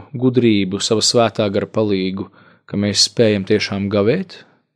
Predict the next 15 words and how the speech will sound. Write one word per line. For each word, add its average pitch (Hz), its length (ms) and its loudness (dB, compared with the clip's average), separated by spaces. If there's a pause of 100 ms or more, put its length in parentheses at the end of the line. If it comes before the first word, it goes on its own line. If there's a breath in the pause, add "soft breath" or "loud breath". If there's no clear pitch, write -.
(180)
saskaņā 104 460 0
ar 98 80 -4
svētiem 107 420 0
rakstiem, 107 380 -2
tam 101 160 -2
kungam 104 400 -2
par 98 160 -6
godu, 101 320 -2
mums 95 160 -8
visiem 107 240 -6
par 101 160 -8
svētību, 113 580 0
bet 104 220 -4
pāri 143 240 2
visam 110 320 -2